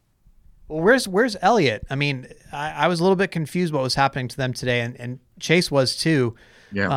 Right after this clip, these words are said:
Speaker 1: Um, he said that, uh, you know, there was a tire, you know, they, they had, they ran the tires off their car at one point, basically. He had
Speaker 2: Yeah.
Speaker 1: a problem, and then he ca-, had to come back in. Um, and he,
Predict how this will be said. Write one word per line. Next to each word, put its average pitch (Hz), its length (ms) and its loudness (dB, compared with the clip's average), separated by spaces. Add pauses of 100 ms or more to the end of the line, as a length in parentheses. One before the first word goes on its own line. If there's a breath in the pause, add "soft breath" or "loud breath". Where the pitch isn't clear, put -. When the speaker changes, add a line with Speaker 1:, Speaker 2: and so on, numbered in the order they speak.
(160)
Speaker 1:
Um, 120 260 -6
he 143 200 -2
said 147 320 2
that, 131 280 4 (100)
uh, 120 580 2 (360)
you 135 100 -4
know, 123 100 -2
there 120 100 -2
was 110 140 -6
a 117 60 -10
tire, 160 600 6 (420)
you 147 100 0
know, 135 80 2
they, 139 140 -4
they 147 120 4
had, 139 300 4
they 135 140 0
ran 147 240 4
the 143 60 0
tires 156 400 0
off 147 180 4
their 143 100 0
car 143 260 4
at 127 80 2
one 139 180 0
point, 147 280 -2
basically. 143 340 -2
He 131 60 2
had 131 100 2
Speaker 2:
Yeah. 104 60 2
Speaker 1:
a 101 60 -4
problem, 135 340 0
and 135 80 0
then 131 80 0
he 131 80 -2
ca-, 156 260 -8
had 135 140 0
to 120 40 -10
come 131 200 -4
back 131 300 4
in. 151 320 4 (440 soft breath)
Um, 131 560 0
and 127 500 -2 (100)
he, 214 380 -2